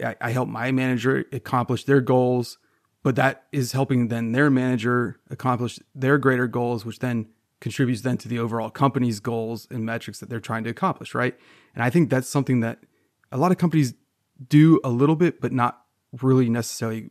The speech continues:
very well. They don't necessarily articulate how my job is going to connect to that bottom line at the end of the day. And, and I don't want it to be like the idea of bottom line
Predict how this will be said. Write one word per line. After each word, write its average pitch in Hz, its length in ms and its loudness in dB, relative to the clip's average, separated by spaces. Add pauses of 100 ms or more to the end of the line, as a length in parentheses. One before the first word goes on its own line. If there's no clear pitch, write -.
very 117 260 -6
well. 113 460 -4
They 127 120 -2
don't 127 180 0
necessarily 131 480 -2
articulate 120 720 -4 (440)
how 123 140 -2
my 117 460 4
job 113 680 -4 (340)
is 110 120 -10
going 127 160 0
to 117 60 0
connect 117 380 -4
to - 60 -10
that 117 300 -8
bottom 117 320 -4
line 113 300 -6
at 101 80 -16
the 113 100 -12
end 107 80 -10
of 107 60 -12
the 107 60 -14
day. 127 360 -2 (440)
And, 120 320 -4 (180)
and 131 160 0
I 139 80 -4
don't 160 160 2
want 160 140 2
it - 180 -6
to - 80 -10
be 123 180 -2
like 113 360 -4
the 120 220 -4
idea 117 240 -2
of 98 160 -10
bottom 113 340 -2
line 113 400 -4